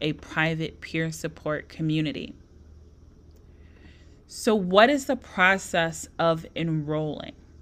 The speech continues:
When doors to the Relationship Reset open, you're going to submit your application. It takes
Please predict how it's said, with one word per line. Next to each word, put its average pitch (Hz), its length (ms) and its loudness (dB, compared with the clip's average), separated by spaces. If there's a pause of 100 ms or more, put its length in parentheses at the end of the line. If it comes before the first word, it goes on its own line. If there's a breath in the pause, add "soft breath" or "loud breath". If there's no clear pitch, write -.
(400 loud breath)
When 180 240 0
doors 233 520 2
to 277 240 0
the 220 500 -4 (420)
Relationship 185 800 -2
Reset 196 380 -2 (100)
open, - 460 -4 (800 loud breath)
you're 190 160 0
going 202 340 2
to 240 180 -2
submit 190 540 -4
your 226 260 -2
application. 165 880 -4
It 151 140 -8
takes - 460 -8